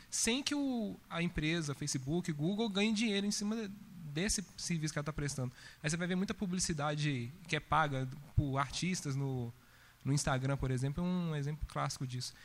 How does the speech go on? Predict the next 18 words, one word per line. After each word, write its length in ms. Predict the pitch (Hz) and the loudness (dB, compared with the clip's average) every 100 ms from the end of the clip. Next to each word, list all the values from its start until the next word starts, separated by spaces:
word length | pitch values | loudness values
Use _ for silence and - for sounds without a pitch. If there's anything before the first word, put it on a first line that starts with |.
| - | -4
Esse 220 | - 214 233 | 6 8 8
tipo 340 | - 247 226 | 4 0 2
de, 420 | 170 196 185 165 151 139 | 2 2 0 -2 -6 -8
de 100 | - | -4
situação 440 | - 165 147 156 | 0 2 0 0
também 260 | 156 160 208 | 0 2 2
deveria 380 | 190 170 156 | 2 0 -4
ser, 460 | 156 - 147 131 131 208 - - - 165 | -4 -4 -2 -4 -6 -12 -20 -20 -18 -8
tipo, 260 | 151 - 123 120 | -8 -6 -8 -4
regulamentada. 800 | 147 147 143 135 127 170 190 139 | -2 0 2 0 0 -2 0 2
Olha, 80 | 131 | 2
isso 100 | 151 | 0
aqui 120 | 165 | 0
pode, 320 | - 170 165 | 2 2 2
isso 40 | |
aqui 140 | 151 151 | -2 -2
não 120 | 139 | -2
pode. 460 | - 151 180 156 | 0 2 2 0